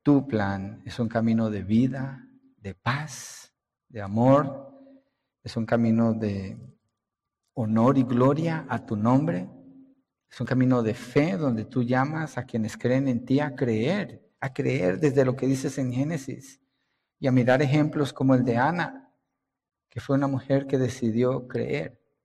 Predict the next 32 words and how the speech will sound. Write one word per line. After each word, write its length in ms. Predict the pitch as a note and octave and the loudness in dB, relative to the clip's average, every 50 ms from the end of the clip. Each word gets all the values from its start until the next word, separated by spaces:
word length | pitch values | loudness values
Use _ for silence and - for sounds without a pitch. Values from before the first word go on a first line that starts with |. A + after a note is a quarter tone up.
| _ | _
Ella 200 | - C3+ D3 D3+ | -4 -2 -2 -2
creyó 380 | - - C3+ B2 A#2+ A#2+ C#3 D#3 | -2 -2 -2 -2 -2 -2 -2 -2
en 80 | D#3+ C3+ | -2 -4
lo 80 | C3+ | -4
que 160 | C3 - A#2+ | -4 -6 -6
conocía 640 | - B2 A2+ A2 A2 - - - C#3+ D3 D3 C3 A#2 | -4 -4 -4 -4 -6 -8 -6 -4 -4 -2 -2 -2 -4
de 100 | B2 A#2+ | -6 -8
tu 160 | - - G#2+ | -10 -10 -8
palabra 500 | - G#2+ G#2+ A2+ A#2+ B2 A#2+ A2 G#2+ A2 | -8 -6 -6 -6 -6 -6 -6 -8 -8 -10
y 60 | G#2+ | -10
te 140 | - - G#2+ | -12 -14 -12
creyó 280 | - G#2 G#2+ G2+ A2+ A2+ | -8 -6 -4 -4 -4 -4
a 60 | A2 | -4
ti, 180 | - - G#2+ | -6 -8 -10
Señor. 360 | G#2+ - - G#2+ G2+ G#2 - _ _ _ _ _ _ _ _ _ _ _ _ _ _ _ _ _ _ | -10 -12 -16 -18 -18 -20 -20 _ _ _ _ _ _ _ _ _ _ _ _ _ _ _ _ _ _
Y 60 | - | -12
sufrió, 600 | - - - G#2+ - - - D3+ E3+ F3+ F#3 - - - - _ _ _ _ _ _ _ _ | -10 -8 -10 -10 -10 -6 -2 -2 -2 -2 -2 -6 -12 -18 -20 _ _ _ _ _ _ _ _
y 80 | - - | -12 -10
sufrió 340 | - - - - A2+ A2 A2 | -10 -10 -8 -4 -4 -2 0
mucho, 440 | A2+ A2+ A2 A2+ - - - - _ _ _ _ _ _ _ _ _ _ _ _ | -2 -2 -4 -6 -10 -16 -18 -20 _ _ _ _ _ _ _ _ _ _ _ _
pero 160 | - B2 G#2+ | -10 -10 -10
sufrió 720 | - - G#2+ F#2+ - - A#2+ A#2+ A#2+ A#2+ B2 B2+ B2 A#2+ - - - - - | -8 -8 -10 -10 -8 -2 0 2 2 2 0 -2 -4 -6 -10 -16 -20 -20 -10
creyendo 600 | - A#2 A#2 A2 G#2 A2 A2 G#2+ G2+ G2 - A2+ - _ _ _ _ _ _ | -4 -2 -2 0 0 0 0 -2 -4 -6 -10 -14 -18 _ _ _ _ _ _
que 140 | _ - A2+ | _ -10 -6
tú 160 | - - A#2+ | -2 0 2
le 100 | A#2 A#2 | 2 2
ibas 260 | A2+ G#2+ G#2+ G2+ - - | 2 2 0 -2 -4 -8
a 20 | G2+ | -8
responder 560 | G2 G#2 - - - A2 G#2 G2+ G#2+ G#2 G2+ | -8 -10 -10 -8 -8 -6 -4 -4 -4 -4 -4
un 160 | G#2 G2+ G2+ | -4 -6 -6
día, 340 | G2+ G2 G2 G2+ G2+ G2 G#2 | -6 -8 -8 -10 -12 -14 -16
Señor. 460 | - - - F#2 F#2 F#2+ G2 G2+ | -16 -14 -14 -14 -14 -14 -16 -18